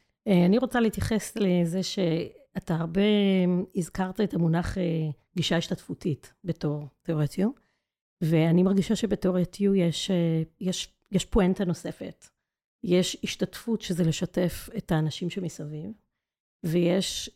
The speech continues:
את ההקשבה לסוגי הידע השונים שכל בן אדם בקהילה מחזיק. זה אומר מחשבות, רגשות, ניסיון חיים, אינטואיציה. אז הטיפ שלי זה להקשיב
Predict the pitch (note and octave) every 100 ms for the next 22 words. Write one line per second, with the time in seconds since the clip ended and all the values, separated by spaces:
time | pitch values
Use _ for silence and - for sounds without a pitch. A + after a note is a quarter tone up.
0 | G3+ - F#3 E3 E3 - _ _ - F3
1 | - E3+ F3 F#3 - E3 E3 E3 E3 F3
2 | D#3+ E3+ _ _ F#3 - F3 F3 E3+ F#3
3 | _ - F#3 F3 F3 D#3+ D#3 D#3 C#3+ _
4 | F3+ - E3 D#3 D3+ - D#3 D3+ - _
5 | _ _ - F3 D#3 D#3+ E3 D#3 - -
6 | D#3 F3 E3+ D#3+ D3+ D3+ - D#3+ E3 -
7 | E3+ - E3 D#3 - E3+ E3+ E3+ E3 -
8 | _ _ _ _ - F#3+ F#3 F3 - F3+
9 | D3+ _ _ _ _ _ - E3+ E3 -
10 | A3 - B3 A#3+ C4+ F3+ E3+ D#3+ - -
11 | F#3 F#3